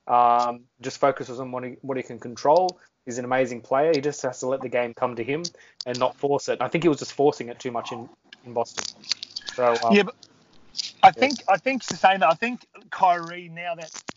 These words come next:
Speaker 2: he, with the team, with the roster he has minus K D,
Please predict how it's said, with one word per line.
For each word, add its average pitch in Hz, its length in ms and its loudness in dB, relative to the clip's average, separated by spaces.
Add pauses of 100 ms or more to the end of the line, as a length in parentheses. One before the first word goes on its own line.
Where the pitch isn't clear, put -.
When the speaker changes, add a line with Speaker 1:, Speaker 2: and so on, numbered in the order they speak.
(100)
Speaker 2:
he, 170 240 -10
with 165 120 -10
the 151 60 -20
team, 196 260 -6
with 175 120 -10
the 165 60 -12
roster 190 300 0
he 160 140 -10
has 156 240 -2
minus 156 420 -6 (540)
K 151 260 -2
D, 156 280 -10